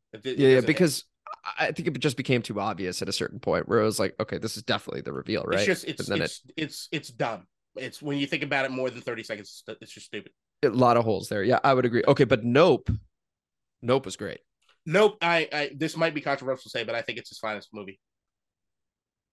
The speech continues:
Speaker 1: I think it's
Speaker 2: All
Speaker 1: better
Speaker 2: right.
Speaker 1: than Get Out.
Speaker 2: I starred
Speaker 1: I think
Speaker 2: that.
Speaker 1: Nope,
Speaker 2: So
Speaker 1: I
Speaker 2: I'm
Speaker 1: think he
Speaker 2: watching
Speaker 1: nailed it.
Speaker 2: Hustle. I'm watching Top Gun Maverick. I'm watching Nope. Bullet Train, I just need to finish. <laughs> Um, and number one.
Speaker 1: Uh, not only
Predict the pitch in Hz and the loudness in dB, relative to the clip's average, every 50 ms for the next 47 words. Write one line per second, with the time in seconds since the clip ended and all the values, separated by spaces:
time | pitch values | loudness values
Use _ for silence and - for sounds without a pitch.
0 | _ _ - 120 113 143 127 120 - - 123 139 104 104 98 98 98 95 - _ | _ _ -10 -6 -4 -4 -4 -4 -2 0 0 0 0 -4 -10 -12 -14 -16 -20 _
1 | _ _ _ _ - - - - 135 127 131 123 - 117 110 113 - 127 123 123 | _ _ _ _ -8 -4 0 2 4 4 4 4 4 2 2 2 2 2 2 4
2 | 117 131 135 139 - 160 117 110 107 151 147 - - 180 170 170 165 - 110 117 | 4 4 4 4 2 0 -2 0 0 0 0 2 2 2 2 2 0 0 -2 -2
3 | 120 120 123 - 127 113 - 131 131 127 - 139 127 117 123 120 123 117 127 123 | -2 -2 -2 -4 -6 -6 -2 -2 -2 -2 -2 -4 -4 -2 -2 -2 -2 -2 -2 -4
4 | 113 - 113 107 113 110 - 117 107 104 110 113 117 113 - - _ _ _ _ | -4 -4 -4 -4 -4 -4 -6 -8 -6 -2 0 0 0 0 -4 -10 _ _ _ _
5 | _ _ _ _ _ _ _ _ _ - - 117 127 131 131 127 - 135 127 113 | _ _ _ _ _ _ _ _ _ -12 -2 4 6 6 6 6 4 2 2 2
6 | 107 101 120 - - 110 98 - - - 110 90 107 - - - _ - - - | 0 -2 -2 -2 -2 -2 -2 -4 -6 -6 -4 -4 -4 -6 -6 -10 _ -14 -16 -14
7 | - - - 180 - - - 147 - _ - - - - - - 143 143 139 135 | -10 -6 -6 -6 -4 -4 -6 -6 -6 _ -20 -20 -20 -6 0 2 4 6 6 6
8 | 131 131 135 131 151 156 156 139 117 104 87 - - _ _ _ _ _ _ _ | 6 6 6 6 6 6 6 6 4 2 -2 -4 -8 _ _ _ _ _ _ _
9 | _ _ _ _ _ _ _ _ _ - 143 143 139 139 139 139 135 - - 139 | _ _ _ _ _ _ _ _ _ -4 -2 0 2 2 0 -2 -4 -6 -12 -16
10 | 135 _ 143 139 143 151 160 156 156 156 156 151 | -14 _ -10 -6 -2 -2 0 0 0 0 0 0